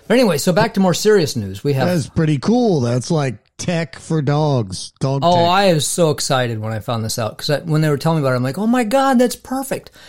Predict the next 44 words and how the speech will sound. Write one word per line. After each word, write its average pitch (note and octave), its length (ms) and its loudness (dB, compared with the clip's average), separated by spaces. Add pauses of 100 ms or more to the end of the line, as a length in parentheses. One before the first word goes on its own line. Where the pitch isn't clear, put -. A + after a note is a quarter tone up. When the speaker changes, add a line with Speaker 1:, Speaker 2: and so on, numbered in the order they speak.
(220)
Speaker 1:
'Cause F#3+ 180 2
I've G#3 140 2
been, A3+ 240 2
I've G#3+ 160 -4
been A#3+ 140 2
looking B3 220 0
at A3 100 -6
the G3+ 80 -2
cost G#3+ 320 -2
of G3+ 120 -2
fencing. G3 580 -4 (300)
And E3 160 4
just A#3 240 -2
to G3+ 80 0
finish, G3 460 -2
just F#3+ 220 -6
to G3 80 -6
finish F#3 320 -4
a - 20 -6
small D#3 460 -2
section D#3+ 360 -6
of C3 80 -6
fence - 300 -8
in B2+ 60 -6
my A#2+ 140 -4
yard A#2+ 260 -2
would A2 80 -6
have G#2 60 -6
been, A2 100 -6
like, A#2 160 -10
twenty-five A#2 360 -8
hundred G#2 180 -10
dollars. - 380 -14
That's F3 240 -2
with D3+ 160 -2
me D#3 200 0
doing C3+ 220 -2
all A2+ 120 -6
the G#2 60 -8
work, G#2 320 -10
just - 180 -8
the A#2 60 -8
materials A2+ 500 -8
alone. G2+ 280 -18